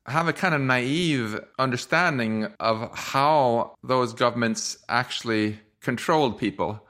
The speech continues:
thinking that they always ge-, generally just shot everybody who, who said the wrong, who engaged in wrong think. Uh, the sad truth is they normally didn't have to shoot people. That was very, very rare. Mostly what they just had to do was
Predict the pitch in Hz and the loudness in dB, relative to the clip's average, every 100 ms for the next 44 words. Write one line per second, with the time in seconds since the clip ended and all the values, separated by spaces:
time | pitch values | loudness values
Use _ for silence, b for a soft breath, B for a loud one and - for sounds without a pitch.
0 | b b b b b - - 143 135 127 | b b b b b -10 -2 0 0 0
1 | 117 120 123 127 123 107 120 98 131 123 | 0 2 2 4 2 0 -2 0 2 2
2 | 113 110 - 139 151 123 107 98 98 95 | 0 0 2 2 2 2 2 2 2 2
3 | 101 98 95 101 101 - 107 101 104 104 | 2 2 2 0 -4 0 0 2 2 2
4 | 101 - - - - 113 104 104 98 110 | 0 -8 -20 -14 -4 -2 2 2 2 0
5 | 131 123 107 82 98 - _ b b b | 2 0 -2 -8 -8 -14 _ b b b
6 | - 98 117 120 113 73 107 110 - 180 | -8 -6 -6 -8 -10 -6 0 0 2 2
7 | 135 - 262 180 - 123 113 - - 131 | 2 0 0 0 0 0 0 -2 -4 -2
8 | 131 117 143 143 135 135 196 131 113 - | -2 0 0 0 0 0 0 0 0 0
9 | 98 104 92 101 87 90 101 110 104 127 | -4 -4 -4 -4 -2 0 2 2 0 2
10 | 175 123 113 110 107 131 80 87 - b | 2 2 2 2 2 2 0 -4 -10 b
11 | b b - 98 117 131 - 120 113 110 | b b -14 -4 -2 -2 -2 0 0 0
12 | 107 - 113 107 95 113 107 98 92 - | -2 -2 -2 -2 -2 2 4 2 0 -8